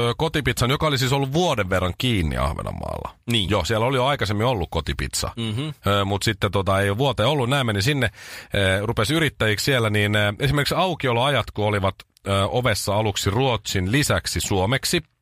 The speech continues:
Speaker 1: niin, ö, nämä kotipizzayrittäjät joutu poistamaan sen suomenkieliset aukioloajat,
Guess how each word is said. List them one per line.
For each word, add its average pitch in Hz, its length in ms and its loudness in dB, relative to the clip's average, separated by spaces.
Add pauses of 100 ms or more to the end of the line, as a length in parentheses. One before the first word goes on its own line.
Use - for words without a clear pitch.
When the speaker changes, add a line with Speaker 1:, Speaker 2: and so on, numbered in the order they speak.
(580)
Speaker 1:
niin, 107 320 2
ö, 101 220 2
nämä 104 160 2
kotipizzayrittäjät 101 840 0
joutu 107 220 2
poistamaan 92 560 0
sen 82 180 2 (460)
suomenkieliset 90 840 0
aukioloajat, 95 720 0